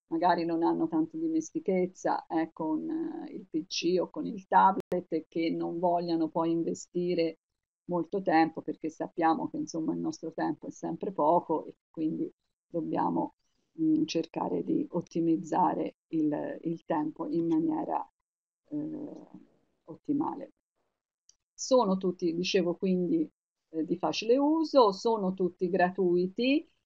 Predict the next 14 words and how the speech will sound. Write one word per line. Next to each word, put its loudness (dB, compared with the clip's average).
almeno 6
nella 2
versione 2
basic. 2
Voi 0
sapete 0
che 0
ogni -2
app, 6
ogni 0
software 0
a 2
volte -2
presenta 0